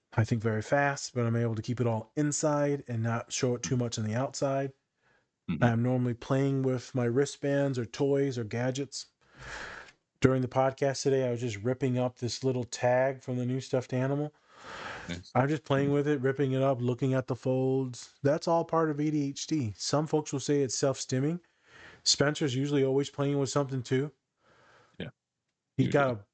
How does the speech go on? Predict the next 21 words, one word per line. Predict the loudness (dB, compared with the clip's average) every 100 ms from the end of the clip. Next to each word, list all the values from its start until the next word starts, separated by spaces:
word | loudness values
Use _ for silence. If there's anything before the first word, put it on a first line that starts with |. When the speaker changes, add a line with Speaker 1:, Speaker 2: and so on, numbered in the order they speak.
| _ _
Speaker 1:
ball, | 2 4 4 4 4 2
or | -2
he's | -2
playing | 0 2 2
with | 2 0
a | 0 0 -2 -6 -8 -6 -4 -4 -2
water | 2 4 4 2
jug | 2 2
that | 2
he's | 2 0
got, | 2 4 4 2
or, | 0
like, | 0 0
moving | 2 2 2
Speaker 2:
Mm-hmm. | 2
Speaker 1:
around, | 2 2 0
playing | 0 0
with | 2
his | 0 -2
facial | 0 0 0 -4
skin, | -4 -4 -4 -6